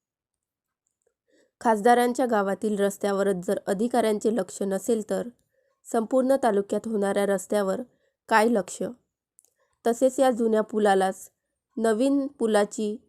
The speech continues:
रंगरंगोटी देऊन तिला नवीन नवरी बनविण्याचे काम सार्वजनिक बांधकाम विभागाचे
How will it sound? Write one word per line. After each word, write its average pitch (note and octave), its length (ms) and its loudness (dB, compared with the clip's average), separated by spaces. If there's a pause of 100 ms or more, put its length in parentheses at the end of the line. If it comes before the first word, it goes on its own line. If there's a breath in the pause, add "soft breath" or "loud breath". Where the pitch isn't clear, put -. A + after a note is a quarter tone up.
(680)
रंगरंगोटी G3+ 1500 4
देऊन - 580 4
तिला B3 200 4
नवीन A#3+ 400 2
नवरी A#3 280 2
बनविण्याचे G3 840 2
काम - 220 4 (680)
सार्वजनिक A#3 840 6
बांधकाम G#3 400 6
विभागाचे G3+ 640 -2